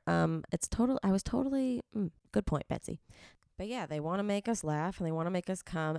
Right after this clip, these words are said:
And actually, that article that said that, uh, men aren't attracted to funny women exempts funny men or intelligent men because those people are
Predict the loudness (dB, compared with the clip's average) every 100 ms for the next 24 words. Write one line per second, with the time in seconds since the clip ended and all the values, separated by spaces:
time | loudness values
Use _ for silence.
0 | -2 -4 -2 -4 -4 -6 -8 -6 -4 -4
1 | -4 -4 -8 -12 -4 0 2 2 0 0
2 | -2 0 0 0 2 2 2 0 0 -2
3 | -4 -4 -4 -2 0 0 0 -2 -2 -2
4 | -2 -4 -2 0 2 2 2 2 -2 -10
5 | -20 -8 -2 2 2 2 -2 -10 -4 -2
6 | 0 -2 -2 0 0 0 0 -2 -2 -2
7 | -2 -2 -2 -2 0 -2 -2 -2 -4 -4
8 | -2 -2 -2 -4 -4 -4 -4 -4 -4 -6